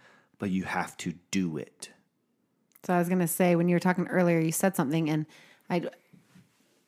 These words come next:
Speaker 2: is, I'm sure is a Brené Brown book somewhere because that's where everything in my head comes from.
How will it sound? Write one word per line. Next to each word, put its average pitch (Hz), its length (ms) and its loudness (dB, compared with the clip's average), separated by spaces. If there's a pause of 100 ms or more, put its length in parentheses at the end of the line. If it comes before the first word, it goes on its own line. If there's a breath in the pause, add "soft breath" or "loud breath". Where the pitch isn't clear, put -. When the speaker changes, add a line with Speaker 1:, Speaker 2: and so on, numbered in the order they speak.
(180)
Speaker 2:
is, 190 320 2
I'm 175 140 2
sure 190 280 4
is 165 100 2
a 156 60 2
Brené 151 340 2
Brown 147 280 0
book 147 220 -2
somewhere 143 540 -4
because 156 240 -8
that's 156 240 -4
where - 160 -4
everything 151 360 -2
in 147 100 0
my 147 120 0
head - 180 -6
comes - 240 -4
from. - 220 -8